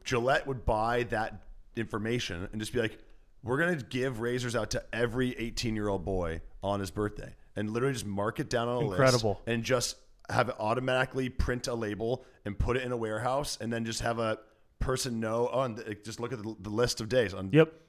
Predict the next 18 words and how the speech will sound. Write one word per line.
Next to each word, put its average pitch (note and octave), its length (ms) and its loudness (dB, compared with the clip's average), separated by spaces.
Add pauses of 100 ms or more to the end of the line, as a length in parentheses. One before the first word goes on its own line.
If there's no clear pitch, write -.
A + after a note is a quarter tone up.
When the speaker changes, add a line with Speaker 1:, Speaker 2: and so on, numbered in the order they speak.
(160)
Speaker 1:
I'm B2 140 2
sure D3 200 2
there's, C#3+ 160 0
like, C3 160 -4
in B2 120 -2
your B2 100 0
city, B2+ 320 0
like, G#2+ 280 -2 (520)
at G#2 100 -6
least C3+ 280 -2
ten B2+ 220 -2
people B2+ 220 -2
with A2 80 -4
the G#2+ 60 -8
same A2+ 260 -4
birthday A2+ 400 0
that G#2+ 100 0
are G2+ 300 -2